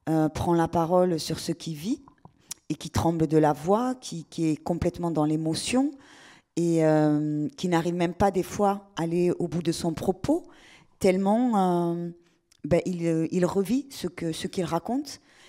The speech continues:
Et c'est des mamans, c'est, euh, souvent des mamans, euh, des fois des femmes seules, monoparentales, euh, qui sont amenées à, à vivre, euh, ben, à gérer, euh, souvent des adolescents qui sont, euh, qui, euh,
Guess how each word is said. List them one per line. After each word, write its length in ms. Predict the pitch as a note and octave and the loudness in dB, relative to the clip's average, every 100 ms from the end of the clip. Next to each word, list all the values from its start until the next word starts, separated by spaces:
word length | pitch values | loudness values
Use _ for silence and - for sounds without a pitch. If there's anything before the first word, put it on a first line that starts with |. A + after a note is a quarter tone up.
| _ - | _ -10
Et 160 | E3 E3+ | -6 -6
c'est 160 | - | -6
des 140 | E3 E3+ | 0 2
mamans, 520 | E3 E3 A3+ - - _ _ _ _ - | 4 4 2 0 -14 _ _ _ _ -20
c'est, 380 | - - E3+ E3 | -16 -10 -4 -2
euh, 120 | D#3 | -2
souvent 360 | D#3 F#3 F3 F3+ | -4 -6 -4 -2
des 120 | E3+ | 0
mamans, 580 | D#3+ E3 E3+ F3+ E3+ D#3+ | 0 0 0 0 0 0
euh, 40 | D#3+ - - | -2 -18 -10
des 80 | E3 | -6
fois 180 | F#3 | -4
des 80 | E3 | -4
femmes 240 | E3 E3+ E3 | -2 -2 -2
seules, 400 | - B3+ D#4+ - - _ | 2 2 2 -6 -20 _
monoparentales, 800 | F3 E3+ E3 E3+ F3+ F#3 B3+ D4 E4+ - - - - - - | -8 -4 0 2 2 2 4 4 0 -12 -20 -20 -20 -16 0
euh, 260 | F3 E3 D#3+ | 6 6 6
qui 240 | D#3+ F#3 | 2 -8
sont 320 | - - F3+ | -4 -2 2
amenées 460 | F3 F3 F3+ F#3 F3+ | 2 2 0 0 0
à, 180 | D#3+ D#3 | 0 0
à 200 | - E3+ | 0 -4
vivre, 360 | E3 F#3+ E3 | -4 -8 -2
euh, 140 | E3 D#3 - - - | 0 0 -4 -20 -14
ben, 280 | D3+ E3 D#3+ | 0 2 4
à 120 | - F3+ | 4 2
gérer, 480 | E3 F3+ G#3+ A3 | 2 0 2 2
euh, 340 | F#3+ E3 D#3+ D#3+ | 4 4 4 2
souvent 300 | - F3+ F3+ | -2 -2 0
des 180 | E3+ E3 | 0 0
adolescents 560 | D#3 E3 F3 - B3+ F4+ - _ _ - _ _ | 0 0 -2 -2 -4 -4 -12 _ _ -20 _ _
qui 120 | - | -8
sont, 360 | - G3 F3 D#3+ | -2 2 2 4
euh, 200 | D#3+ D3+ | 4 4
qui, 280 | - F3 F3+ | 0 4 10
euh, 120 | F3 | 10